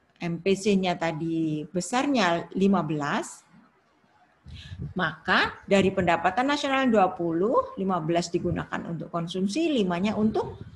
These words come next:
tabungan ya. Kita tahu tadi di tahap multiplier pertama ada tambahan konsumsi sebesar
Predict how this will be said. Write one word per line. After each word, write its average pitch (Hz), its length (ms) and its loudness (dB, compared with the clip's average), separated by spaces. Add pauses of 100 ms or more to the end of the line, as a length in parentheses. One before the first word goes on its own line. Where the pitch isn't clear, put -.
(180)
tabungan 175 800 0
ya. 208 160 -2 (640)
Kita 320 240 0
tahu 320 320 2
tadi 339 320 2 (880)
di 196 400 4
tahap 285 320 2
multiplier 214 640 2
pertama 165 640 -2 (160)
ada 165 240 -2
tambahan 233 480 2
konsumsi 330 480 -2
sebesar 214 480 -2